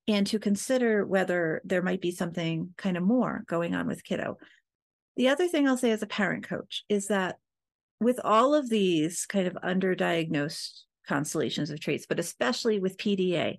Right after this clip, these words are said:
we need to parent P D A kiddos completely differently than traditional parenting methods will allow. If you parent a P D A kiddo with most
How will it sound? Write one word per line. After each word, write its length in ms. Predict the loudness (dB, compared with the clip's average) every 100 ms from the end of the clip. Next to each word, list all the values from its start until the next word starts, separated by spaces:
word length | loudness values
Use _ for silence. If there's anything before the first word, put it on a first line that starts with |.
| -12 -20 -18 0
we 200 | 4 6
need 340 | 6 4 2
to 100 | -2
parent 420 | -4 0 0 -2
P 140 | -4 -2
D 200 | 0 -2
A 60 |
kiddos 360 | -2 -2 -2 -2
completely 920 | -4 -6 -6 -4 -2 -2 -2 -2 -2 -6 _
differently 600 | -4 -2 -4 -4 -6 -10 _ _ -6
than 120 | -4
traditional 520 | -2 -2 -2 -2 -4
parenting 400 | -4 -4 -4 -4
methods 520 | -6 -8 -10 -14 -14 -8
will 200 | -6 -4
allow. 280 | -4 -6 -12 _ _ _ _
If 140 | -2 0
you 80 |
parent 460 | -2 -2 0 0 -2
a 40 |
P 200 | -4 -4
D 160 | -2 -2
A 80 | -2
kiddo 420 | -2 -2 0 0
with 320 | -2 -4 -6 -14 _
most 380 | 0 0 0